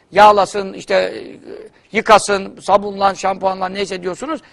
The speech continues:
saçına bakım yapmasını emretmiştir. Ancak İmam Gazali Hazretleri buyuruyor ki bizim zamanımızda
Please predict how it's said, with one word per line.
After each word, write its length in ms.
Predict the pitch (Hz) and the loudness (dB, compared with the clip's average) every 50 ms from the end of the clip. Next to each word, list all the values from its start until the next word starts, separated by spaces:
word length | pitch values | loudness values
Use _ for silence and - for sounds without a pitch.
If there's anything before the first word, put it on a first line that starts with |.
| _ - | _ -8
saçına 380 | - 202 196 - 240 240 226 | -4 -4 -4 -2 -4 -4 -2
bakım 260 | 196 185 - 233 226 | -2 -2 -2 -2 -4
yapmasını 440 | 220 190 185 - 175 170 - 185 175 | -4 -4 -4 -4 -6 -8 -6 -6 -6
emretmiştir. 680 | 175 175 170 165 160 - - - - - 302 359 359 - _ _ _ _ _ _ _ _ _ _ _ _ _ _ _ _ _ _ _ _ _ _ _ _ - - - _ - | -4 -4 -2 -4 -6 -6 -8 -10 -6 -2 -2 -4 -4 -6 _ _ _ _ _ _ _ _ _ _ _ _ _ _ _ _ _ _ _ _ _ _ _ _ -20 -20 -20 _ -2
Ancak 400 | - 311 349 302 226 220 196 - - _ _ _ - | -2 -2 0 0 2 0 0 0 -4 _ _ _ -12
İmam 360 | 226 233 277 311 320 294 240 | -4 0 0 0 0 0 -2
Gazali 360 | 226 240 220 233 247 262 262 | -4 -2 -2 -2 -4 -2 -2
Hazretleri 560 | 262 247 233 202 220 - 214 202 202 196 185 | -2 -2 -2 -2 -6 -8 -6 -6 -6 -6 -6
buyuruyor 300 | 202 233 254 285 285 254 | -6 -8 -6 -4 -4 -6
ki 180 | 202 262 254 220 | -6 -8 -10 -10
bizim 240 | 233 220 262 269 220 | -8 -8 -8 -6 -4
zamanımızda 720 | 233 226 214 208 202 196 185 180 170 165 233 277 320 330 | -4 0 0 0 0 0 -2 -6 -2 2 2 2 2 2